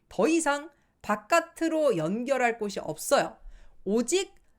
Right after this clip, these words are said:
여기서 헤엄쳐가지고요. 삶을 도모해야 됩니다. 자, 이거 어떻게 될까요? 후지사와 리나 칠단 이 자리를 일단 중앙으로 한 칸을 띄어나가니까 사실 이게 잡힐 돌이 아니죠. 하지만 최정 선수는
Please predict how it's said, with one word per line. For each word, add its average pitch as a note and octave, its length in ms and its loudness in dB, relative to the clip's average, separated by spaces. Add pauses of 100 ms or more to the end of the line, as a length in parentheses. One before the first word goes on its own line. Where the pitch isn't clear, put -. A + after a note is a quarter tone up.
(180)
여기서 D#4+ 760 4
헤엄쳐가지고요. C4+ 1300 -2
삶을 G4 580 0
도모해야 C#4+ 500 2
됩니다. D3+ 480 -8 (360)
자, - 300 0
이거 A#3 220 4
어떻게 G#3+ 240 0
될까요? D#3+ 520 -2 (520)
후지사와 B3+ 640 2
리나 G3+ 280 0
칠단 C#4 640 -2 (160)
이 G3 100 -4
자리를 A3+ 420 4
일단 D#3+ 300 -2
중앙으로 A3 480 -2
한 B3 140 0
칸을 G#3+ 280 -4
띄어나가니까 F3 960 0
사실 G#3+ 380 -6
이게 G#3+ 300 0
잡힐 - 460 -10
돌이 E3+ 220 -4
아니죠. E3 680 -6 (280)
하지만 D#4+ 460 0
최정 C4 280 -4
선수는 G#3+ 600 -2